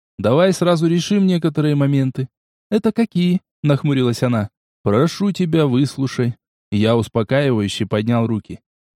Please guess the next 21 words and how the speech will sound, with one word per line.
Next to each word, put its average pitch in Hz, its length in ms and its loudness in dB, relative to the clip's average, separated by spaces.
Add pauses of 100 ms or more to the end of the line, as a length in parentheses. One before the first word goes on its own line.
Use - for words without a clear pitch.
(120)
«Любимая, 107 880 0 (180)
я 110 260 2
знаю, 127 380 2
как 113 160 -2
тебе 117 260 -2
хочется 120 500 -2
грохнуть 131 480 -2
толстяка. 98 640 -8 (240)
Поверь, 110 560 0 (220)
сейчас 127 520 0
наши 110 280 0
цели 123 320 0
совпадают. 107 840 -2 (340)
Но 98 280 0
нам 117 460 2
нужно 117 360 2
вытянуть 123 500 0
из 95 140 -2
него 104 240 2
максимум 131 580 0
информации. 120 880 -2